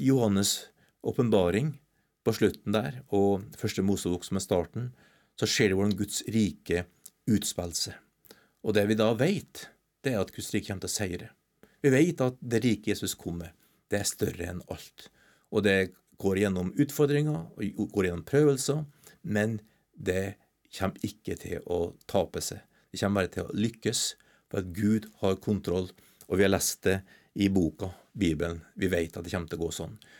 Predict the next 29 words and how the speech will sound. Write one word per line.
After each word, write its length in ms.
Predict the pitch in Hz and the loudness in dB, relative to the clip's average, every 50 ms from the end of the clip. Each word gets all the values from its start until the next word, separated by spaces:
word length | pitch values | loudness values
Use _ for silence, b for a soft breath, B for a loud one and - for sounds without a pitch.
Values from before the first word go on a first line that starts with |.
| B B - | B B 2
Så 160 | - 147 - | 4 6 6
hvis 140 | 151 143 - | 6 4 4
du 80 | - 151 151 | 2 0 0
k-, 100 | - - - - - - | 0 -8 -18 -18 -14 -2
kan 180 | - 151 151 143 | 0 0 0 0
få 160 | - - 160 - - | -2 -4 -6 -6 -8
tak 480 | - - 135 139 147 151 147 - - 151 | -4 0 0 2 2 0 -2 -2 -2 0
i 140 | 147 147 156 | 0 -2 -2
Guds 300 | 175 143 131 - - - - | -2 -2 -2 -2 -4 -6 -6
rikes 280 | 104 - - 101 - - | -8 -6 -4 -6 -6 -6
forståelsen, 580 | 110 - - 107 98 95 - - - 104 95 B B B B B B B B B B B | -8 -6 -4 -2 -2 -2 -4 -6 -6 -8 -8 B B B B B B B B B B B
så 160 | - - - | -6 -4 -2
kan 140 | 127 117 117 | -2 -2 0
du 60 | 107 | -2
stå 280 | - - - - 117 107 110 113 | -2 -2 2 4 4 4 6 4
i 40 | 104 | 2
den 140 | 110 107 - | 0 -2 -4
tida 220 | - 101 95 92 95 | -2 -2 -2 0 0
du 140 | 98 95 - | 0 -2 -2
er 300 | - 87 85 87 85 - | -2 -4 -4 -4 -4 -4
i 40 | - | -4
akkurat 300 | 87 - - 87 87 87 | -6 -4 -4 -6 -4 -2
nå, 140 | 90 95 101 104 - _ _ _ - | -4 -4 -4 -6 -8 _ _ _ -6
og 100 | 101 95 | -2 0
vite 420 | 104 98 80 - - 85 85 87 - b b b b b b b - | 2 0 0 -2 -4 -4 -4 -4 -6 b b b b b b b -8
det 120 | 92 - | -6 -4
kan 120 | - - 85 | -4 -4 -2
være 180 | 85 85 85 98 | -2 -2 0 0
vanskelig, 460 | 135 156 156 - - 151 165 190 220 | 0 0 0 0 0 2 2 2 -2